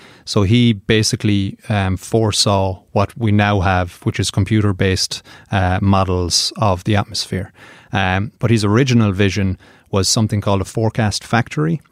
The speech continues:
So obviously in the nineteen twenties, there were no computers. So his idea,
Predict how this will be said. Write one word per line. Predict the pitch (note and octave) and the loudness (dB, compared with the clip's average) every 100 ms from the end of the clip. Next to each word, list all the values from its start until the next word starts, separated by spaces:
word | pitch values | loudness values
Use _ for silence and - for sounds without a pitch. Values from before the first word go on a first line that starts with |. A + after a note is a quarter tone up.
| - - | -20 -16
So | - A2+ G#2 G#2+ _ _ _ | -4 2 2 0 _ _ _
obviously | B2 A#2 B2 | -2 0 2
in | A2 | 4
the | |
nineteen | G#2+ G#2+ A2 | 4 2 0
twenties, | G2 A2+ A2 F#2 | 0 0 0 -2
there | G2+ | -2
were | G2+ | 2
no | G#2 G#2+ | 2 2
computers. | G#2 F#2+ A#2+ G#2+ G2 F#2 - - - | 0 0 2 0 -2 -6 -10 -14 -16
So | - G#2+ | -6 -2
his | A#2 A#2+ | 2 2
idea, | A#2 G#2 A#2 A#2 G2 F#2+ | 2 2 2 2 0 -4